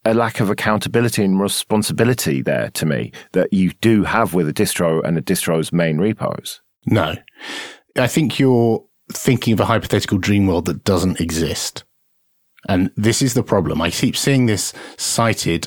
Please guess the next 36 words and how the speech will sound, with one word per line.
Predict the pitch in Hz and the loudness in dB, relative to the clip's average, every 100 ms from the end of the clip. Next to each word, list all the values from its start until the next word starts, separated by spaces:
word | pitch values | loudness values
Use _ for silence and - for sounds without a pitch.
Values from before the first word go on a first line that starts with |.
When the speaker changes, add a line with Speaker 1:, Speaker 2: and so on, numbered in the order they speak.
| - | -4
Speaker 2:
on | 95 90 87 90 85 - - | -2 0 0 0 -2 -6 -6
the | 92 101 101 | 0 2 2
internet | 104 92 80 71 - | 2 0 -2 -4 -4
as | 92 87 87 - - - - - - | -2 0 0 -4 -10 -12 -12 -8 0
all | 123 | 4
these | 127 117 | 4 2
packages | - 117 90 80 82 | 0 -2 0 -2 0
in | 92 | 0
all | 92 | 2
these | 95 95 | 2 0
repositories | 87 - 95 76 - 87 | 0 -2 -2 -2 -2 -2
on | 85 | 0
all | 98 107 | 2 2
these | 98 - | 0 0
distros | 95 - - 76 78 - - - - - | -4 -2 -2 -2 -4 -8 -12 -16 -14 -6
have | - 90 | -2 0
been | - 117 107 | 2 2 2
through | - 98 | 2 0
some | - 131 123 | 2 2 2
kind | 120 101 | 2 0
of | 87 | 0
vetting | 110 - 71 73 80 - - - - | -2 -2 -4 -2 -4 -6 -16 -16 -4
and | 98 98 95 - | -2 0 -2 -2
I | 98 98 | -2 0
can | - 95 | 0 0
totally | - 101 - 95 | 0 -2 0 -2
trust | - 110 - | 0 -2 -2
them. | - - - _ _ _ - - - | -4 -6 -6 _ _ _ -12 -8 -2
I | 127 | 0
guarantee | 175 170 139 - | 2 2 2 2
you | 123 80 | 0 2
there | 101 101 | 2 2
are | 101 | 0
packages | - 123 104 87 - | -2 -2 -2 0 -2
in | - 107 101 | 0 0 0
the | - 113 101 98 98 | 0 0 2 2 0